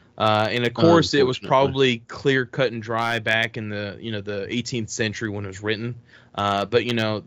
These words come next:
Speaker 1: just like times have changed and language has changed, you know,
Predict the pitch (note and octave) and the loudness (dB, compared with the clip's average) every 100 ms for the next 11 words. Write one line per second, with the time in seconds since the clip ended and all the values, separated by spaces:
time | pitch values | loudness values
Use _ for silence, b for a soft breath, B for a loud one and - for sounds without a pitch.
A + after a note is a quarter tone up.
0 | - _ - C3 - B2 A#2+ A2+ - b | -14 _ -6 -4 -2 2 2 2 -2 b
1 | b _ - B2+ A#2 A#2+ - A2+ - - | b _ -8 -2 0 -2 -4 -10 -8 -2
2 | A#2+ A2+ A#2 A#2 A#2 A#2 A#2 - G#2+ G#2+ | 0 0 -2 -2 -4 -6 -10 -10 -4 -2
3 | G#2 G2 G2 - A2+ A2+ A#2+ A#2+ A#2+ A2 | -2 -4 -8 -4 -2 0 0 -2 -4 -6
4 | - B2 A#2+ A#2+ A#2+ A#2 A2 G#2+ G#2 G2+ | -4 -2 -2 -2 -4 -6 -4 0 0 -2